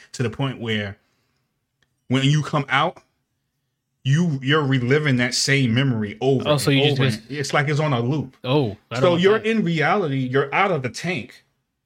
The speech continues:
Speaker 1: you're in the real world, but your brain is so detached from reality that you, whatever memory that your, is burned into your brain, you keep playing it over and over. It doesn't matter who it is. It's like, let's say, for example, you had a beautiful dinner with Juliana.
Speaker 2: Uh-huh.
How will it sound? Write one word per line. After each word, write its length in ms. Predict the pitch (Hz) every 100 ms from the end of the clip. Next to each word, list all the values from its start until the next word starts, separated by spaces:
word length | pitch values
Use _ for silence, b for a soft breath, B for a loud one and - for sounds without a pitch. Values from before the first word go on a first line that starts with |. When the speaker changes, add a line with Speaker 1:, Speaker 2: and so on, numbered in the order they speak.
| _ _
Speaker 1:
you're 260 | 135 131 185
in 80 | 170
the 60 |
real 280 | 135 165 147
world, 340 | 123 151 127 117
but 180 | 120
your 100 | 151
brain 600 | 127 110 139 170 156 127
is 120 | 120 -
so 200 | 151 139
detached 480 | 131 - 151 135
from 160 | - 120
reality 520 | 113 120 139 147 147
that 280 | 127 120 -
you, 200 | 139 135 B B
whatever 300 | - 156 165
memory 380 | 139 156 160 147
that 180 | 131 131
your, 160 | 127 113
is 140 | 123 113
burned 360 | 110 127 143
into 180 | 143 147
your 140 | 135 123
brain, 460 | 120 139 175 180 _ _ _ _ _
you 80 | 139
keep 260 | 208 214
playing 420 | - 185 202 190 139
it 140 | 110
over 380 | 143 170 151 123
and 220 | 104 110 139
over. 300 | 170 143 127
It 160 | 113 B 151
doesn't 360 | 190 175 170
matter 260 | 160 170 151
who 160 | 156
it 80 | 160
is. 160 | 147 120
It's 180 | 143 147
like, 280 | 135 120 _ _
let's 160 | 143 -
say, 140 | 170
for 160 | - 156
example, 320 | 135 143 143
you 80 | 143
had 100 | 131
a 40 |
beautiful 420 | 107 120 127 - 113
dinner 280 | 117 117
with 220 | 110 110 107
Juliana. 440 | 107 107 95 90 _
Speaker 2:
Uh-huh. 260 | 135 131